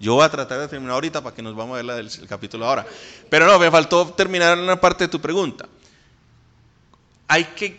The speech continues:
empezar a desapasionarnos porque nos van encasillando. Por ejemplo, hay una rectora en Río Negro que no me quiere invitar a las conferencias porque, porque no quieren a Bolívar, sino a Córdoba. Entonces, para querer a Córdoba hay que odiar a Bolívar.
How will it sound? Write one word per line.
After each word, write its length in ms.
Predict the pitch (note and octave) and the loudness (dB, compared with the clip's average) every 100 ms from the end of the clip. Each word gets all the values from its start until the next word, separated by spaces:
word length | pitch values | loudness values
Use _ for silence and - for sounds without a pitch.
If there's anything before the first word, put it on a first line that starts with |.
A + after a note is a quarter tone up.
| - | -12
empezar 580 | F#3+ F#3+ F3 D#3 G3+ G3 | -12 -8 -8 -4 -4 -2
a 360 | D#3+ C3+ C3 | -6 -6 -8
desapasionarnos 1120 | C3 B2+ C3+ - - F#3 F#3 F#3 E3+ F3+ G3+ - | -10 -12 -14 -12 -12 -10 -8 -4 -4 -6 -14 -12
porque 600 | D3+ - - C#3 C3+ B2+ | -12 -12 -14 -12 -12 -12
nos 240 | C#3 C3 | -14 -10
van 160 | C#3+ E3+ | -8 -8
encasillando. 680 | F3 C#3+ C#3 C#3 C#3+ G#2+ G#2+ | -8 -12 -10 -8 -8 -10 -18
Por 120 | C3+ D#3 | -12 -10
ejemplo, 240 | F3 D#3+ | -8 -10
hay 60 | G3 | -6
una 140 | G#3 | -6
rectora 560 | F#3+ D#3+ - F#3 F#3+ G3 | -6 -10 -10 -8 -6 -8
en 160 | G3 | -10
Río 220 | E3+ E3+ | -10 -8
Negro 480 | F3 G#3+ F#3 F#3 F3 | -4 -4 -4 -8 -10
que 160 | - D3+ | -10 -10
no 120 | D#3 | -8
me 120 | F3+ | -10
quiere 220 | F3 F#3 | -8 -8
invitar 340 | F#3+ D3+ C3+ D3 | -6 -8 -6 -4
a 60 | |
las 80 | E3+ | -6
conferencias 440 | E3 C#3+ E3+ F3 D3 | -8 -8 -8 -8 -16
porque, 380 | B2+ - A#2+ - - _ _ | -20 -16 -16 -16 -20 _ _
porque 280 | A#2 - C3 | -16 -12 -10
no 120 | C3+ | -6
quieren 280 | F3+ F#3 D#3+ | -4 -2 -2
a 60 | |
Bolívar, 340 | C#3+ E3+ G3 D#3 | -2 0 0 -2
sino 180 | C#3 | -6
a 100 | C#3+ | -8
Córdoba. 460 | - G3 A#2+ F2 - - - - - | -4 -4 -4 -12 -16 -14 -16 -16 -16
Entonces, 260 | - D3+ | -8 -8
para 180 | - D3+ | -4 -6
querer 280 | - D3+ F3 | -2 0 0
a 100 | F#3+ | 0
Córdoba 640 | G#3+ G#3+ G#3 G#3 G3+ - | -2 -2 -4 -6 -8 -8
hay 160 | C#3 D3 | -4 -4
que 160 | - F3 | -4 -6
odiar 240 | F3 E3+ | -2 -2
a 40 | |
Bolívar. 400 | D#3 C3 D3+ F2+ | -2 -6 -8 -10